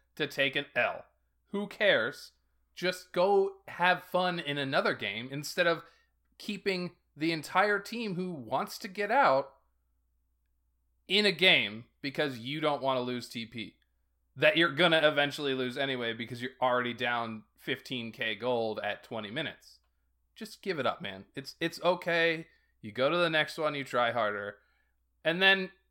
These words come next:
what happens is it leads to people B M ing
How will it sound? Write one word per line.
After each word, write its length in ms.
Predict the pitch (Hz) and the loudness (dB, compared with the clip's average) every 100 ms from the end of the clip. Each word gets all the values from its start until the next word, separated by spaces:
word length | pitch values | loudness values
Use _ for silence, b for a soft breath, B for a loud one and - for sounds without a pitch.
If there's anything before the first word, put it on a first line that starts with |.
| _ _ _ _ _ _ | _ _ _ _ _ _
what 180 | 151 175 | -6 0
happens 600 | 226 285 190 151 131 - _ | 4 4 2 -4 -6 -12 _
is 400 | 151 151 147 - - | -4 -4 -4 -12 -10
it 160 | 156 143 | -10 -8
leads 320 | 220 269 - | -6 -6 -8
to 100 | 202 | -14
people 560 | 180 - 214 190 156 - | -12 -12 -8 -8 -8 -10
B 220 | 175 202 160 | -8 -4 -4
M 140 | 220 | -4
ing 200 | 120 107 | -6 -10